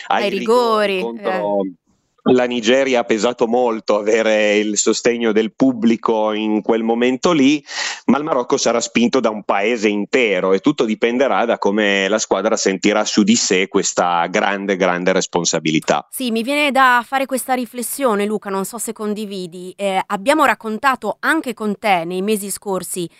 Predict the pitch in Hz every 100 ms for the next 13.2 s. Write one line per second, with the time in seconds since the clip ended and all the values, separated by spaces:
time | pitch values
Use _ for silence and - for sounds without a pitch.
0 | _ _ 220 226 220 - 214 - 220 -
1 | 202 - 208 202 202 196 160 - - 165
2 | - 233 214 196 214 262 - 302 220 196
3 | 180 185 190 - 254 - 254 254 220 185
4 | 220 202 196 185 _ _ _ 208 185 -
5 | 247 226 190 185 180 165 175 180 170 165
6 | 208 294 302 226 - 160 156 180 180 185
7 | 180 170 - 202 190 180 269 262 180 -
8 | - - 262 175 175 156 - _ - 233
9 | - 226 214 370 359 214 196 180 185 208
10 | 180 - 196 190 220 208 262 240 220 240
11 | 254 262 - 233 - 220 220 247 254 233
12 | 208 _ _ _ 196 190 185 226 220 208
13 | 208 202